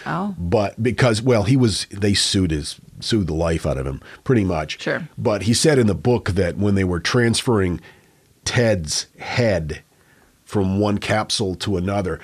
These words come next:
Speaker 2: they propped it up on an empty tuna can,
Speaker 1: Mm-hmm.
Speaker 2: and the tuna can had frozen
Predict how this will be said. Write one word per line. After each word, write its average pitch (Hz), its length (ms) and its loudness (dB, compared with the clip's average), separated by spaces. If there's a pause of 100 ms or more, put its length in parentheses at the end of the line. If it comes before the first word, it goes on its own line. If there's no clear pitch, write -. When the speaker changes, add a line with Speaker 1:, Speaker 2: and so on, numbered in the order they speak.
(120)
Speaker 2:
they 95 120 -2
propped 127 400 0
it 113 100 2
up 101 220 0
on 95 140 0
an 87 120 0
empty 92 320 0
tuna 110 360 2
can, 117 460 2
Speaker 1:
Mm-hmm. 190 240 0
Speaker 2:
and 90 160 2
the 92 60 2
tuna 127 300 6
can 110 280 4
had 85 140 0
frozen 107 680 2